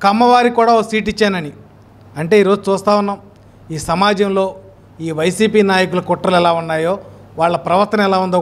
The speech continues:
కూడా మాట్లాడాల్సిన పరిస్థితి కనపడతా ఉంది. అంటే కమ్మవారికి కూడా సీట్ ఇచ్చాం అంటే, అంటే కమ్మ కులం ఏమైనా తాలిబాన్ తీవ్రవాదులా, వాళ్ళనైనా వ్యవస్థ నుంచి వెలివేశారా అని అర్థం కాని పరిస్థితి. గత ఎనిమిది తొమ్మిది సంవత్సరాలుగా కూడా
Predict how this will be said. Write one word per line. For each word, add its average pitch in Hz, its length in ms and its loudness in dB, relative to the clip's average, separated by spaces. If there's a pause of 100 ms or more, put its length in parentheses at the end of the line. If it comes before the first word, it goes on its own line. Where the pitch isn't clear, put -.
కూడా 180 180 4 (1300)
మాట్లాడాల్సిన 180 520 0
పరిస్థితి 170 320 -2
కనపడతా 165 440 0
ఉంది. 131 160 -8 (720)
అంటే 196 160 2 (300)
కమ్మవారికి 226 580 0
కూడా 220 240 2
సీట్ 208 260 -4
ఇచ్చాం 208 260 0
అంటే, 185 300 -2 (720)
అంటే 175 140 -4
కమ్మ 185 280 -2
కులం 240 320 4
ఏమైనా 214 580 2 (100)
తాలిబాన్ 208 400 2
తీవ్రవాదులా, 190 640 0 (600)
వాళ్ళనైనా 202 400 2
వ్యవస్థ 214 340 2
నుంచి 226 240 -2
వెలివేశారా 196 580 2 (640)
అని 208 80 0
అర్థం 196 260 0
కాని 233 160 2
పరిస్థితి. 170 440 -4 (420)
గత 208 140 0
ఎనిమిది 220 340 2
తొమ్మిది 220 240 -2
సంవత్సరాలుగా 220 420 0
కూడా 196 280 2